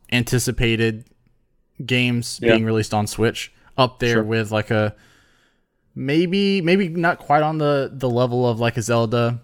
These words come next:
Speaker 1: and Mario, but I would say as far as that next tier goes, this has been one of the, one of the most anticipated releases.
Speaker 2: Yeah, this has definitely been the one people have been waiting for.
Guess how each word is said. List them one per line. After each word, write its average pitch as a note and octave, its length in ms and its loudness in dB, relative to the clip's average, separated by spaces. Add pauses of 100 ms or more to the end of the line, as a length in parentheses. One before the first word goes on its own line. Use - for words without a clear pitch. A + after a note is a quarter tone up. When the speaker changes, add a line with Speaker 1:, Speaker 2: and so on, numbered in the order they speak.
(160)
Speaker 1:
and A2+ 120 -4
Mario, A#2 460 2
but A2+ 460 0 (100)
I A#2+ 100 2
would A#2+ 140 2
say A2+ 320 0
as A2 100 -2
far A#2 300 0
as G#2+ 380 -2
that G#2 280 -2
next - 440 -4
tier A2 260 2
goes, G2 360 0
this G#2+ 120 -12
has G#2 140 -10
been G#2 180 0
one G#2 120 0
of G2 60 -4
the, G2 100 -8 (320)
one A#2 220 -2
of G#2 60 0
the G#2 80 -2 (160)
most A2+ 480 0
anticipated G2+ 720 0
releases. F2 500 -12 (200)
Speaker 2:
Yeah, F#2 240 2
this A2 180 -2
has G#2+ 80 -4
definitely F2 400 2
been D#2+ 180 -2
the D#2 80 -4
one D#2 260 -8 (680)
people A#2 200 0
have F#2 100 0
been E2+ 180 -2
waiting E2 320 -4
for. D#2+ 260 -8